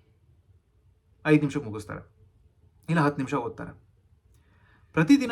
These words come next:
ಹೀಗ್ ಮಾಡೋದ್ರಿಂದ ನಮಗ್ ನಾವ್ ಟ್ರೈನಿಂಗ್ ಕೊಟ್ಕೊಳ್ತಾ ಹೋಗ್ತೀವಿ. ಇಷ್ಟ ಇಲ್ಲ ಅಂದ್ರೂ ಕುತ್ಕೋಬೇಕು ಅಂತ. ಇಲ್ಲ ಅಂತಂದ್ರೆ ನಾವು ಮಿದುಳು ಏನ್ ಹೇಳುತ್ತೋ ಅದನ್ನೇ ಮಾಡ್ತಾ ಹೋದ್ರೆ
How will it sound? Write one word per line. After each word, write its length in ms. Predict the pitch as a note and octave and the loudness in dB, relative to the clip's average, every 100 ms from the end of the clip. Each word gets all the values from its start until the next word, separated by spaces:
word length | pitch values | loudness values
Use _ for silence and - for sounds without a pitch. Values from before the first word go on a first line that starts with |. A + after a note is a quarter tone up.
| F#3+ | 2
ಹೀಗ್ 160 | D#3 | 2
ಮಾಡೋದ್ರಿಂದ 540 | C#3 A#2+ C3+ C3 A2+ G#2 | 2 2 0 -2 -8 -8
ನಮಗ್ 380 | B2+ D#3+ E3 D#3+ | -6 -2 0 0
ನಾವ್ 160 | E3+ | -2
ಟ್ರೈನಿಂಗ್ 340 | D#3 B2+ D#3 D3 | -2 -2 0 -2
ಕೊಟ್ಕೊಳ್ತಾ 380 | - A2+ A2 | -4 -8 -8
ಹೋಗ್ತೀವಿ. 500 | G#2 G2+ G2 - - _ _ _ _ _ _ - - | -10 -12 -14 -20 -20 _ _ _ _ _ _ -18 -12
ಇಷ್ಟ 220 | - F3 | -4 4
ಇಲ್ಲ 300 | D#3 C3+ C#3 | 4 4 2
ಅಂದ್ರೂ 220 | C3 D#3 | -2 -6
ಕುತ್ಕೋಬೇಕು 600 | D3 - C3+ B2+ G#2+ G#2 | -8 -6 -6 -4 -6 -10
ಅಂತ. 180 | F#2+ - - _ _ _ _ _ _ _ _ _ _ _ _ _ - | -16 -18 -20 _ _ _ _ _ _ _ _ _ _ _ _ _ -2
ಇಲ್ಲ 160 | G3 C4+ | 0 2
ಅಂತಂದ್ರೆ 640 | A3+ G3+ C#3 A#2 C#3 - _ - | 0 0 0 -2 -6 -10 _ -2
ನಾವು 160 | C#3+ E3+ | 0 2
ಮಿದುಳು 340 | D3 D3+ G3 | 2 2 2
ಏನ್ 180 | E3 E3 | 4 4
ಹೇಳುತ್ತೋ 340 | E3 D#3 D#3 | 2 0 -2
ಅದನ್ನೇ 260 | B2 D3 F3+ | -2 0 0
ಮಾಡ್ತಾ 280 | C#3 B2+ B2+ | -2 -4 -8
ಹೋದ್ರೆ 520 | A2+ - A#1 F#2 | -8 -8 -8 -10